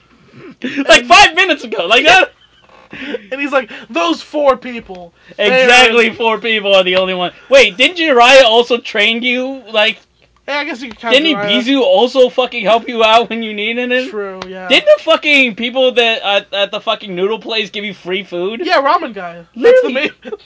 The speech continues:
Speaker 2: the meme. <laughs>
Speaker 1: Jesus
Speaker 2: The
Speaker 1: fuck.
Speaker 2: ramen guy is a, he's a super meme.
Speaker 1: There's
Speaker 2: That's what I
Speaker 1: exactly
Speaker 2: know.
Speaker 1: four people <laughs> that he cares about.
Speaker 2: Is it because of these four that I didn't kill myself?
Speaker 1: What?
Speaker 2: Or become Gaara, I
Speaker 1: That I
Speaker 2: guess?
Speaker 1: didn't become a monster. No. There's more people than that.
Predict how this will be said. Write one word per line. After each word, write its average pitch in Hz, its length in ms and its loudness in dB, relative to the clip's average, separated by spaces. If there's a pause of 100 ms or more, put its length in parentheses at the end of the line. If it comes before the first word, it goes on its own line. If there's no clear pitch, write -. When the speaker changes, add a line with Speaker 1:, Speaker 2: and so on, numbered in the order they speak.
(120)
Speaker 2:
the 277 80 -16
meme. 269 80 -12
<laughs> - 0 -
Speaker 1:
Jesus 494 640 -8
Speaker 2:
The 185 80 -18
Speaker 1:
fuck. 330 260 4
Speaker 2:
ramen 311 280 4
guy 269 160 -2
is 233 100 -12
a, 233 80 -10
he's 220 260 -12
a 233 60 -12
super 208 340 -14
meme. 170 380 -20
Speaker 1:
There's 220 180 -2
Speaker 2:
That's 226 160 -2
what 220 80 0
I 220 60 4
Speaker 1:
exactly 226 240 0
Speaker 2:
know. 185 60 -12 (140)
Speaker 1:
four 214 240 -4
people 180 560 -6
<laughs> - 60 -20
that 190 200 -6
he 160 80 -8
cares 160 320 -4
about. 127 340 -8 (300)
Speaker 2:
Is 226 160 -10
it 233 100 -12
because 254 340 -6
of 240 100 -12
these 233 200 -12
four 208 520 -8 (260)
that 220 100 -6
I 226 100 -4
didn't 220 460 -10
kill 214 220 -14
myself? 440 600 -18
Speaker 1:
What? 233 360 -6
Speaker 2:
Or 240 100 -10
become 226 340 -12
Gaara, 247 320 -10
I 311 40 -12
Speaker 1:
That 165 160 -2
I 160 100 0
Speaker 2:
guess? 160 40 -6 (120)
Speaker 1:
didn't 190 180 -4
become 170 400 -4
a 151 80 -4
monster. 139 800 -10 (420)
No. 185 500 -2 (640)
There's 190 240 -4
more 196 260 2
people 233 420 -4
than 180 220 -4
that. 165 240 -4